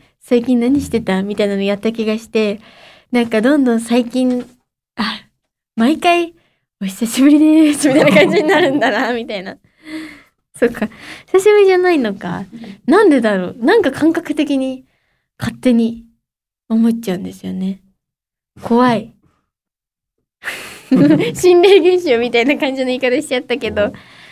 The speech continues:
怖っ。最近の私ですが、めちゃくちゃフォートナイトしてて、めっちゃ今強い自信しかないです。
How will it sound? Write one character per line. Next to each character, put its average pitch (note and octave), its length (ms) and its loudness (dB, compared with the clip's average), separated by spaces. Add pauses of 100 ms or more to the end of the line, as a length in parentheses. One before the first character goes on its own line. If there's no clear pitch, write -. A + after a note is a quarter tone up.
(240)
怖 F3+ 280 2
っ。 - 80 -8 (440)
最 F4+ 240 2
近 F4+ 220 0
の E4+ 140 4
私 E4+ 340 0
で F4 140 2
す C4 140 -4
が、 A3+ 540 0 (540)
め A3 280 4
ち A#3 180 -2
ゃ E4 60 -2
く - 80 -10
ち - 140 -4
ゃ D#4+ 60 2
フ D4+ 160 -2
ォ - 40 0
ー - 20 -2
ト D4 140 -2
ナ D4 100 2
イ C#4 80 -2
ト A3 100 -4
し - 80 -14
て G3+ 140 -4
て、 F#3+ 360 -2 (440)
め G#3 300 4
っ A3+ 60 0 (220)
ち - 160 0
ゃ E4 60 4
今 D4 260 2
強 A#3+ 320 0
い A#3+ 60 2
自 G3+ 160 -4
信 G3+ 240 -6
し - 80 -16
か D#3+ 100 -8
な D#3+ 120 -6
い E3 100 -6
で - 160 -10
す。 - 160 -20